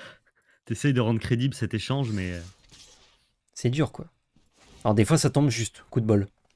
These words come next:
Speaker 1: Ah, mais dès qu'il attaque, il fait pop des, des merdes, lui.
Speaker 2: Mais en vrai, je peux pas juste double bloquer son machin, là ?
Speaker 1: Ah, vas-y, hein.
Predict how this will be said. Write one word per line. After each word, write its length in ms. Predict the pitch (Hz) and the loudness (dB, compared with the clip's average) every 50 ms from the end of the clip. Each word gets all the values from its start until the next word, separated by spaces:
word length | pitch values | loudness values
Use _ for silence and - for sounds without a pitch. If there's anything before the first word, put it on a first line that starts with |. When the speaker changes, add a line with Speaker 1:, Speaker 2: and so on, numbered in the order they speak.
| _ _ _ _ _ _ _ _ _ _ _ _ _ _ _ _ _ _ _ _ _ _ _ _ _ _ _ _ _ _ _ _ _ _ _ _ _ _ _ _ _ _ _ _ _ _ _ _ _ _ _ _ _ _ _ _ _ _ _ | _ _ _ _ _ _ _ _ _ _ _ _ _ _ _ _ _ _ _ _ _ _ _ _ _ _ _ _ _ _ _ _ _ _ _ _ _ _ _ _ _ _ _ _ _ _ _ _ _ _ _ _ _ _ _ _ _ _ _
Speaker 1:
Ah, 80 | - 107 | -6 -2
mais 100 | 101 107 | 0 0
dès 120 | 123 185 | 2 0
qu'il 160 | 190 - 226 220 | 0 2 2 2
attaque, 320 | 208 214 254 254 - - | 2 2 0 -2 0 0
il 80 | 185 147 | -2 0
fait 120 | - 175 | 0 0
pop 240 | 147 - 185 165 151 | 2 2 0 0 2
des, 300 | 156 170 165 165 160 156 | 2 4 4 4 4 2
des 80 | 156 | 2
merdes, 200 | 170 208 226 185 185 | 0 0 0 0 -2
lui. 200 | 208 220 240 - _ _ _ _ _ _ _ _ _ _ _ _ _ _ _ _ _ _ _ _ _ _ _ _ _ _ _ | -2 -4 -6 -8 _ _ _ _ _ _ _ _ _ _ _ _ _ _ _ _ _ _ _ _ _ _ _ _ _ _ _
Speaker 2:
Mais 80 | 120 110 | 0 2
en 120 | 107 107 | 2 2
vrai, 200 | 107 113 123 131 | 4 4 2 2
je 80 | 127 - | 0 -2
peux 100 | - 113 | -6 -8
pas 140 | - - 120 | -2 0 0
juste 220 | 107 117 127 113 | 0 0 -2 -2
double 260 | 113 117 110 117 117 | -2 -2 0 2 2
bloquer 300 | 110 107 113 110 - - | 4 4 2 2 2 -2
son 200 | 120 - - 117 | -4 -2 -2 0
machin, 340 | 110 110 110 - - 220 247 | 0 0 0 -2 -2 -4 -4
là ? 180 | 254 254 254 - _ _ _ _ _ _ _ _ _ _ _ _ _ _ _ _ _ _ _ _ _ - - - - _ _ _ _ _ - - - - _ _ _ _ _ _ _ _ _ _ _ | -4 -6 -8 -10 _ _ _ _ _ _ _ _ _ _ _ _ _ _ _ _ _ _ _ _ _ -20 -20 -20 -20 _ _ _ _ _ -20 -20 -20 -20 _ _ _ _ _ _ _ _ _ _ _
Speaker 1:
Ah, 60 | - 90 | -18 -16
vas-y, 300 | 85 85 82 98 113 113 | -14 -14 -14 -14 -16 -16
hein. 80 | 113 | -16